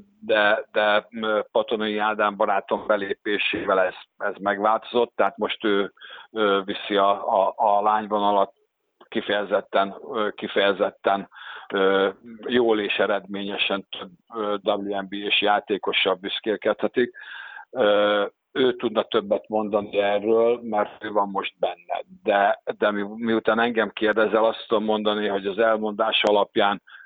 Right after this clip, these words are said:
ö, sok különbség van. A bánásmód, fér-, a férfi és a női játékos, ö, ö, bánásmód igénye tekintetében, amelyek, ö, között azért több a pozitív a, a, a, a,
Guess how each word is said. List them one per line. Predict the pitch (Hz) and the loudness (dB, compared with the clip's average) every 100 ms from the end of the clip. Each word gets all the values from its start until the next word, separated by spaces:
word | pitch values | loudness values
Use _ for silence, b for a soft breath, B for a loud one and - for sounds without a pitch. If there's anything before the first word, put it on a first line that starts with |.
| B - | B -10
ö, | 113 98 95 | -4 -2 -2
sok | - 113 - | 0 -2 -2
különbség | 117 117 110 - 113 107 | 0 0 0 0 2 2
van. | 113 123 135 131 _ | 2 2 0 -10 _
A | - 113 | -6 0
bánásmód, | 110 110 110 110 - 110 107 107 - _ - | 0 0 -2 -4 -4 -2 -2 -2 -20 _ 0
fér-, | 113 110 | 2 2
a | 123 107 104 | 2 2 2
férfi | - 110 104 | 2 0 0
és | 98 | -2
a | 101 | -2
női | 101 101 | 0 -2
játékos, | 104 104 104 104 - 101 - - B B B | 2 0 2 -2 0 0 -2 -6 B B B
ö, | - | -2
ö, | 104 104 107 104 101 101 - _ 92 _ | 0 2 2 4 4 2 -2 _ -20 _
bánásmód | 117 120 110 - 104 110 | 0 2 0 -2 -6 -6
igénye | 113 104 101 101 82 - - 120 107 | -8 -6 -6 -4 -4 -4 -12 -14 -8
tekintetében, | - 110 113 107 113 - 110 113 127 127 B B B B B - | -4 -4 -4 -2 -2 2 2 2 0 -2 B B B B B -4
amelyek, | 127 113 110 110 104 - - - | -2 2 4 4 2 -2 -12 0
ö, | 107 101 92 | 2 2 2
között | 110 104 98 | 0 0 0
azért | 104 92 95 - _ | -2 0 -4 -6 _
több | - 98 92 | -2 0 0
a | |
pozitív | - 92 95 - 90 85 - | 0 -2 -4 -12 -12 -12 -14
a, | - 85 92 92 92 | -10 -8 -6 -10 -8
a, | 90 87 | -2 0
a, | 80 98 85 82 92 | 0 0 0 0 2
a, | 90 85 | 0 -2